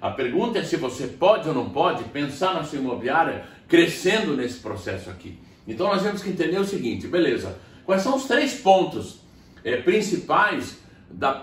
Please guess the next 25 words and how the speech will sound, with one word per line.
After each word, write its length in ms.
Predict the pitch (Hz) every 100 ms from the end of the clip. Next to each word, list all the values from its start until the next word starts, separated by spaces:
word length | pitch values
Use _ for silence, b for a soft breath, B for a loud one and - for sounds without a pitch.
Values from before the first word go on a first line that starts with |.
| -
da 120 | 135
busca 480 | 120 147 190 180 156
do 100 | 131
Quinto 240 | 135 131 123
Andar? 460 | 117 113 - -
Ampliar 440 | - 135 165 196 202
a 60 |
operação 720 | 170 165 170 - - 151 123 - B B B
que 140 | 135
já 240 | 123 156 151
é 180 | 226 240
consolidada 880 | 214 175 165 147 135 185 208 127
de 140 | 113 131
aluguel 340 | 123 113 120
de 80 | 113
imóveis, 440 | 98 135 175 160
não 100 | 120
se 180 | 147 175
discute, 460 | - - 185 208 -
a 60 |
maior 340 | 101 113 165 202
imobiliária 520 | 165 127 - 147 123
do 100 | 117
Brasil 420 | 107 - - 117
hoje, 380 | 117 175 - -